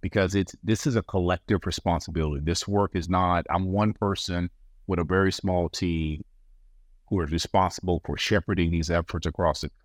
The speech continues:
the company, but y-, y-, you have to do it in a way where you bring along the collective and they feel a responsibility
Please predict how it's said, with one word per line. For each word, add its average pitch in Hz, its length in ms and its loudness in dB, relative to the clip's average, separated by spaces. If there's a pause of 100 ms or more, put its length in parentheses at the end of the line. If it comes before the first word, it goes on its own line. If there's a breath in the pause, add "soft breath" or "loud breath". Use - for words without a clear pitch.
(100)
the 80 80 -4
company, 87 420 0
but 80 300 2 (600)
y-, 101 160 -6
y-, 98 180 -4
you 92 160 2
have 113 180 4
to 113 80 0
do 117 280 4
it 110 40 2
in 101 120 4
a 98 60 2
way 90 340 2
where 87 180 0
you 82 180 0
bring 92 280 2
along 87 320 2
the 78 80 0
collective 80 720 -2 (500)
and 85 100 4
they 85 120 4 (100)
feel 95 220 4
a 82 60 -2
responsibility 85 1200 -2